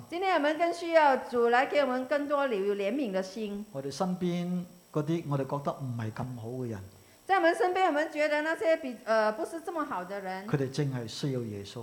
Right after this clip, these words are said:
Speaker 2: 嘅人。
Speaker 1: 他們正是需要耶穌的人。
Speaker 2: 所以憐憫係正確態度。
Speaker 1: 所以，呃，我們有憐憫是正確的態度。
Speaker 2: 信靠係正確嘅態度嚟㗎。
Speaker 1: 呃，我們信靠也是我們正確的態度。
Speaker 2: 我哋侍奉，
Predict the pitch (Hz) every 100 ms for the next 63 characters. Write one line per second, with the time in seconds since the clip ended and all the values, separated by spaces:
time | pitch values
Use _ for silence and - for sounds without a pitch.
0 | 110 104 185 339 339 330 370 359 349 320
1 | 311 320 285 285 277 277 269 226 190 175
2 | 185 180 220 202 196 180 185 190 143 156
3 | 151 143 139 127 107 90 - - - 277
4 | 330 311 277 240 247 254 269 381 294 269
5 | 320 370 254 294 294 311 285 - - 277
6 | 202 208 - - 240 180 180 185 147 131
7 | - 156 151 156 143 139 131 127 117 107
8 | 107 113 - - 269 294 370 - 403 466
9 | 415 302 277 349 302 269 277 302 311 277
10 | 240 269 240 233 240 175 190 220 190 -
11 | 180 160 160 135